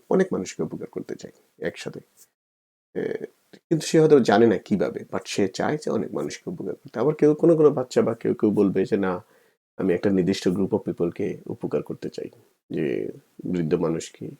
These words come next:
কিংবা বাচ্চাদের নিয়ে, বাচ্চাদেরকে উপকার করতে চাই।" আবার কেউ কেউ বলবে যে, "না, আমি আসলে ওরকম করে চিন্তা করি না, আমার এই জিনিস করতে ভাল লাগে, আমার খেলতে ভাল লাগে,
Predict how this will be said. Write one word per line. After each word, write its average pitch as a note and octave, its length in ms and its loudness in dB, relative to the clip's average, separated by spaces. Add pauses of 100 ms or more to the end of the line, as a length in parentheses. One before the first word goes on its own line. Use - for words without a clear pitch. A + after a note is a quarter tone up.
কিংবা F2+ 200 -4
বাচ্চাদের E2 460 -2
নিয়ে, D2 300 -2
বাচ্চাদেরকে F2+ 480 -4
উপকার - 260 -10
করতে - 300 -12
চাই।" - 200 -10 (720)
আবার C3 180 4
কেউ B2 200 4
কেউ B2+ 160 4
বলবে A#2 280 2
যে, A#2+ 100 -4
"না, F#2+ 460 -6 (760)
আমি G#2+ 160 2
আসলে G2+ 300 -4
ওরকম G#2 280 0
করে B2+ 200 -2
চিন্তা B2 280 0
করি E3 260 -2
না, F#3 280 -2 (440)
আমার G2 240 2
এই G2+ 120 4
জিনিস F#2 300 0
করতে - 260 -4
ভাল F#2+ 160 -4
লাগে, C#2+ 160 -4
আমার G2 180 -2
খেলতে A2 320 -2
ভাল E2+ 140 -4
লাগে, - 220 -6